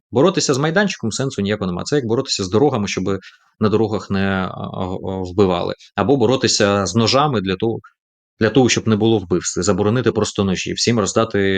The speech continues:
а, виделки і виделками пиляти хліб. Прості рішення, вони тільки на перший погляд, е, класні. І тому і тут, Бориславе, в мене простого рішення на це нема. Тут є цілий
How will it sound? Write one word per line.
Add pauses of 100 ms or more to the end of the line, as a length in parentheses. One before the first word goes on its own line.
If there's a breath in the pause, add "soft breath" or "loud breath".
(760)
а,
виделки
і
виделками (260)
пиляти
хліб. (2000 loud breath)
Прості
рішення, (280)
вони
тільки
на
перший
погляд, (120)
е,
класні. (180)
І
тому
і
тут, (220)
Бориславе,
в
мене
простого
рішення
на
це
нема. (560)
Тут
є
цілий